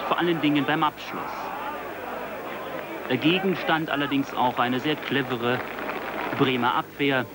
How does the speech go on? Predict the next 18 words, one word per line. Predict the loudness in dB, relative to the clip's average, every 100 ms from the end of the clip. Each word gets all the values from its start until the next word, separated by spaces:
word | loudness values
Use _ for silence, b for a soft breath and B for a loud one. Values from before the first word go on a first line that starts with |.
| -12 -12 -12 -14 -14 -14 -12 -12 -12 -14 -14 -14 -14 -14 -14 -14 -14 -14 -14 -14 -14 -14 -16 -16 -16 -16 -10 -6
die |
so | 0 4 6
leicht | 6 4 2
nicht | -2 -2
zu | 0
überwinden | 2 4 2 0 -6
war. | -14 -6 0
Die |
Bremer | 2 4 4 2
spielten | 0 0 0 -2
zielstrebiger, | 0 0 0 2 2 4 2
schon | 4 4
im | 4
Mittelfeld, | 2 2 0 2 4 4
ruhiger, | 0 0 2 2 4 2
gelassener | 2 2 0 0 2 4 2 B B 0
und | 4
manchmal | 6 4 2 4 4 4